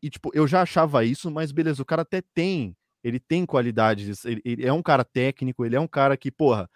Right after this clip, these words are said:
jogando ali contra um sub-doze, ele faz a festa. Mas no jogo contra o Flamengo,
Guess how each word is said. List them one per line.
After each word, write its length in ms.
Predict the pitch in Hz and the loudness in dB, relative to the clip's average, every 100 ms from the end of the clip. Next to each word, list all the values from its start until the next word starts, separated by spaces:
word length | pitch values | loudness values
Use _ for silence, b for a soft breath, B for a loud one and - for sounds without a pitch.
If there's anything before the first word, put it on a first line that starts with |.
| b b | b b
jogando 460 | 107 131 117 165 180 | -2 0 4 2 2
ali 280 | 147 156 117 | 0 0 -2
contra 300 | - 131 135 | -2 -2 -2
um 80 | 123 | -4
sub-doze, 800 | - 131 110 113 202 147 98 85 _ - | -4 -4 -2 4 4 4 -2 -12 _ -8
ele 160 | 117 | -2
faz 180 | 139 156 | 2 2
a 60 | 262 | 2
festa. 480 | - 143 120 - - _ _ _ _ _ _ b b | 2 2 2 -6 -16 _ _ _ _ _ _ b b
Mas 160 | 139 160 | 0 0
no 120 | 170 | 0
jogo 360 | 117 185 240 233 | 6 8 8 4
contra 280 | 208 185 | 2 2
o 40 | 175 | 0
Flamengo, 760 | 160 135 117 180 226 127 90 | 0 0 0 -2 -2 -6 -10